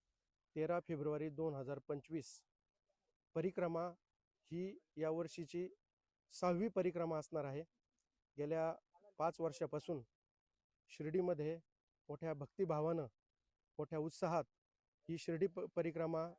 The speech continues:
गेल्या पाच वर्षापासून सुरू आहे. या परिक्रमेचं हे सहावं वर्ष आहे आणि दरवर्षी या परिक्रमेकरता ग्रीन अँड क्लीन शिर्डी, तसेच, अ, शिर्डी ग्रामस्थ,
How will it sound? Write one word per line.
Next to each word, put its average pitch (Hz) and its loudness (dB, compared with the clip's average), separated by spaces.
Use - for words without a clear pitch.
गेल्या 156 2
पाच 151 0
वर्षापासून 147 -2
सुरू 170 0
आहे. 156 2
या 151 2
परिक्रमेचं 185 2
हे 139 -8
सहावं 170 4
वर्ष 185 2
आहे 139 0
आणि 165 0
दरवर्षी 190 6
या 170 4
परिक्रमेकरता 175 2
ग्रीन 180 4
अँड 180 6
क्लीन 180 2
शिर्डी, 165 0
तसेच, 165 0
अ, 165 4
शिर्डी 165 -2
ग्रामस्थ, 165 0